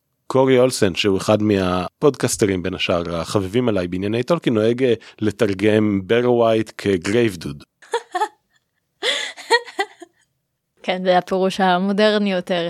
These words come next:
Speaker 2: זה נחמד האמת שיש כל מיני מילים שטולקין משתמש בהם, והמקור העתיק שלהם בעצם משמעות שהיא קצת שונה ממה שאנחנו מכירים היום, ואז זה מוסיף לזה עוד משמעות שיכול להיות שהיא בכלל שונה מהדבר הראשון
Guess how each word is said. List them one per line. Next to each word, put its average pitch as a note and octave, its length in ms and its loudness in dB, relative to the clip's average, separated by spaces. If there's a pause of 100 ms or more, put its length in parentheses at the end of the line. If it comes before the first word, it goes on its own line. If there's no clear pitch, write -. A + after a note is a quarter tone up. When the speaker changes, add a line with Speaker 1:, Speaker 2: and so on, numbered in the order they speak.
(360)
Speaker 2:
זה G3+ 120 0
נחמד C#4 420 2
האמת G#3+ 400 2
שיש F#3+ 240 -4
כל G#3 200 0
מיני A3+ 240 4
מילים F#3 360 0
שטולקין F#3+ 520 -2
משתמש F3 480 -4
בהם, F3+ 340 0
והמקור E3 840 0
העתיק F3+ 460 2
שלהם F3+ 540 2
בעצם E3+ 320 -2
משמעות E3+ 500 -2
שהיא F3 180 -4
קצת - 260 -2
שונה F3+ 280 -2
ממה F3 300 -2
שאנחנו F3+ 400 -2
מכירים F3+ 440 -2
היום, A3 380 4
ואז E3+ 220 2
זה E3+ 80 -6
מוסיף F3 420 -8
לזה F3+ 340 0 (200)
עוד F#3+ 200 2
משמעות F3 640 0
שיכול E3 380 -2
להיות E3 220 0
שהיא F3 140 -2
בכלל E3+ 340 -2
שונה F3 400 2
מהדבר E3 400 0
הראשון E3 600 -2